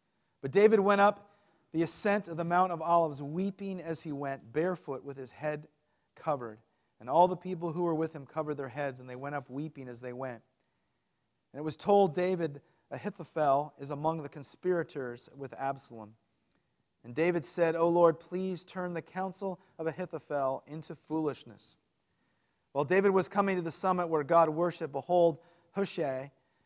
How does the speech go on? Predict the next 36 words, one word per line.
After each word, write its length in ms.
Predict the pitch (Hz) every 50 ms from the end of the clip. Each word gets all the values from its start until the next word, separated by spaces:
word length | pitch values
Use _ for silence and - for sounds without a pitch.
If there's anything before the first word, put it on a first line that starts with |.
| _
the 100 | - 139
Archite 580 | - 147 165 175 170 - 151 131 127 123 120 -
came 240 | - 165 165 165 160
to 100 | - 156
meet 260 | 147 151 156 156 143
him 140 | 156 143 135
with 120 | 131 127
his 140 | 127 120 -
coat 300 | - - - 165 175 170
torn 380 | - - - 156 151 151 143 131
and 100 | 123 113
dirt 220 | - 143 151 147
on 80 | 147 147
his 160 | 143 127 -
head. 280 | - 139 127 120 - _ _ _ _ _ _ _ _ _ _ -
David 280 | 160 175 196 202 175
said 220 | - - 196 196 170
to 60 | 175
him, 100 | 156 156
"If 140 | 147 - -
you 100 | 160 156
go 240 | 139 180 185 202 214
on 200 | 220 220 208 196
with 200 | 185 170 - -
me, 140 | 175 190
you 140 | 202 185 170
will 100 | 160 156
be 140 | 143 151 156
a 60 | 147
burden 340 | 139 - 175 202 208 190 170
to 100 | - 156
me. 160 | 139 131 127
But 180 | 127 139 135 139
if 140 | 131 - -
you 140 | 180 214
return 680 | 233 226 196 - - - - 240 254 247 214 175 165 160